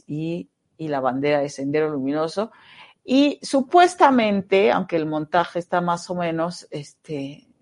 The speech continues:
no muy bueno, pero está la bandera de la presidencia del Consejo de Ministros. O sea,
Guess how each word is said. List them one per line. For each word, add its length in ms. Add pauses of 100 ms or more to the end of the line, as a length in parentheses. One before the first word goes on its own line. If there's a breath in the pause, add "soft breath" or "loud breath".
(200)
no 200
muy 240
bueno, 400 (420 soft breath)
pero 200
está 600
la 300
bandera 600
de 100
la 160
presidencia 640
del 140
Consejo 420
de 60
Ministros. 600
O 80
sea, 400